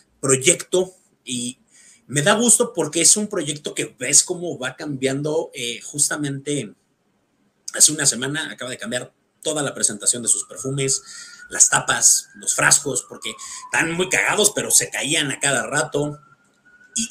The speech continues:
eso es lo que yo siempre digo, eso está fregón. Eso es lo que realmente es auténtico,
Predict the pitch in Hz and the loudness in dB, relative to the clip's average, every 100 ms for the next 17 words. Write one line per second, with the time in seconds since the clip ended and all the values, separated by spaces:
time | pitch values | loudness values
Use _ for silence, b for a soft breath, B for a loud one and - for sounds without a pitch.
0 | - - - 233 233 202 101 170 - - | 4 8 8 8 4 0 -4 0 0 2
1 | 160 170 - - 143 - 139 113 110 - | -2 -2 -4 -2 0 0 -4 -6 -8 -14
2 | - - - - b b b b 196 196 | -20 -20 -20 -20 b b b b 4 6
3 | 214 202 185 - 151 139 151 151 151 147 | 6 4 0 -4 -4 -2 -2 0 -2 2
4 | 143 143 117 - 135 123 - - 87 | 4 4 2 -2 -2 -2 -8 -18 -20